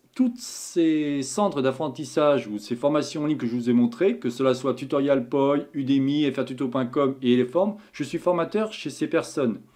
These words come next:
Donc à chaque fois, je propose mes formations. Donc si je prends le cas de celle-ci, je vais couvrir, je vais cliquer, pardon, sur découvrir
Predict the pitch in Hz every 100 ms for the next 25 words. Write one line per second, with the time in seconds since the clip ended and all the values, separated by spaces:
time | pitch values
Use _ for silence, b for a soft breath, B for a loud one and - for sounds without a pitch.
0 | b b b - 143 - - 139 127 147
1 | 214 165 147 175 175 196 160 156 165 156
2 | 151 147 117 - 139 135 147 160 151 147
3 | 160 135 123 123 113 - 233 156 127 156
4 | 151 151 147 - 131 127 147 156 147 117
5 | 127 123 104 120 135 127 113 131